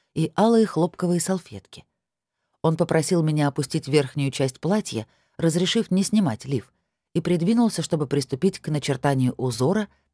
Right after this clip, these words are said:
под моей правой ключицей. Правда, больше напоминал аристократа за написанием письма. От чернил пахло ужасно, а кинжал наводил на мысли, что эта дрянь попадёт и в кровь.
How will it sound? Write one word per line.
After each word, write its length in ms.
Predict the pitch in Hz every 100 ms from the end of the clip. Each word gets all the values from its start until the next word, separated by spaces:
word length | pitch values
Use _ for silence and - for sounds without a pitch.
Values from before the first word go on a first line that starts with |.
| _ -
под 140 | 170
моей 320 | 147 135 185
правой 340 | 190 131 131 131
ключицей. 720 | 139 151 - - - - _ _ _ _ - _
Правда, 380 | - 262 226 226
больше 340 | 175 254 240 202
напоминал 480 | 196 185 185 208
аристократа 640 | 185 170 - 165 202 202 131
за 120 | 135
написанием 560 | 131 135 135 123 127 117
письма. 440 | 123 - 92 - _ _ _ _ _ _ _ _
От 160 | 143 -
чернил 440 | - 170 190 180
пахло 340 | 165 156 - 165
ужасно, 560 | 170 196 135 - 98 - _ _ -
а 100 | 113
кинжал 460 | 127 123 127 160
наводил 400 | 185 151 131 139
на 140 | 135 127
мысли, 380 | 127 151 175
что 180 | 175 143
эта 180 | 123 131
дрянь 320 | 127 131 160
попадёт 440 | 175 180 160 120 135
и 20 |
в 80 | -
кровь. 420 | - 87 -